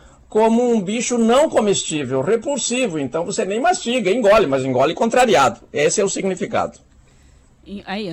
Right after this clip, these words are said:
Speaker 2: não pode mastigar, tem que engolir, mas engolir contrariado. <laughs> Ó, o, dizem por aí, o ditado popular diz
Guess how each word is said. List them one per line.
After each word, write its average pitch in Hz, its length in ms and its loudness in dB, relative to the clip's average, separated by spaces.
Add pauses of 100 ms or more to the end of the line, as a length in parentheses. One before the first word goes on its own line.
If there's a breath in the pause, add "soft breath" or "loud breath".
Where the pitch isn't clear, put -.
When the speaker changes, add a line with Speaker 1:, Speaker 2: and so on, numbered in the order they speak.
Speaker 2:
não 180 140 -10
pode 196 220 -8
mastigar, 190 600 -10
tem 175 120 -12
que 165 120 -10
engolir, 196 460 -4
mas 269 180 -2
engolir 240 360 -2
contrariado. 254 640 0
<laughs> - 40 -6
Ó, 220 460 0
o, 233 40 -4
dizem 285 480 0
por 262 200 0
aí, 233 320 -2
o 247 40 -4
ditado 208 380 -6
popular 226 460 -4
diz 226 320 -6